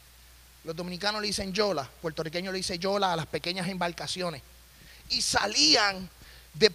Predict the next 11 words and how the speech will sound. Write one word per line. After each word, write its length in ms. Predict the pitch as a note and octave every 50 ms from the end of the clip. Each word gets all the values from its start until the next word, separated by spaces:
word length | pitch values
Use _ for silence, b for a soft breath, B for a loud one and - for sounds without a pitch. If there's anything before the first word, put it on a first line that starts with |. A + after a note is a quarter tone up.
| - - -
de 180 | F#3+ F#3 G#3 F#3+
Santo 360 | - G#3+ G#3 G3+ - A#3 A3
Domingo 380 | G#3+ G#3+ A#3 C#4 D4 C#4+ B3+ A3+
para 240 | A3 A3+ A3 A3
Puerto 380 | G#3 - A#3+ A3+ A3 - - G#3+
Rico 320 | G3+ - F#3+ F#3 - -
para 240 | - - G#3+ G3+ G3+
tener 300 | - - G3+ G3+ A3 B3
un 140 | B3+ B3 A#3+
mejor 380 | A#3+ G#3+ D#3+ F3+ A#3+ B3 B3 -
porvenir. 680 | - A#3+ A3+ A3 G#3+ G3+ G3 A3+ C4 C#4 A#3 F#3